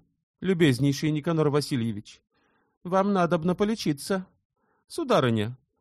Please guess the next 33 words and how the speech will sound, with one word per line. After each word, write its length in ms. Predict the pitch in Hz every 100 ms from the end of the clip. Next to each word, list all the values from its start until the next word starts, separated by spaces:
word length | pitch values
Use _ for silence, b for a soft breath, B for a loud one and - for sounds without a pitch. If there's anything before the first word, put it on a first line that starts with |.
| _
вы 140 | - 185
должны 420 | 190 196 185 175
полечить 520 | 208 262 - 196 143
вашего 400 | 175 175 202 190
мужа. 360 | 190 190 180 180 _ _ _ _ _ _ _ _ _ _
Я 280 | - 185 247
вчера, 480 | - - 180 - 147 - _
как 200 | 202 -
сумасшедший, 800 | - 202 185 - 285 226 - 190
бегал 420 | 160 233 165 175
по 140 | 170
дворцам 520 | 170 170 175 - 214 190
и 40 |
по 120 | 185
церквам. 600 | 175 170 160 156 151 156 - _ _ _ _ _
Ведь 220 | 185 202 202
вы 140 | 202
были 420 | 185 339 359 156 -
во 100 | 175 190
дворце 400 | 185 190 - 147
дожей? 400 | 151 104 98 - _ _ _ _ _ _
Что 340 | - - 262 311
за 140 | 180
богатство 640 | 165 180 165 135 - 135
везде? 540 | 143 139 127 120 113 110 _ _ _ _ _ _ _
Особенно 560 | - 170 208 175 175 175
эта 400 | - 175 175 165
большая 540 | 156 165 156 180 165
зала 440 | 151 196 220 170 160
и 160 | 147
место 420 | 170 190 156 -
Марино 400 | 160 156 170 156
Фольеро. 640 | 147 165 165 165 127 107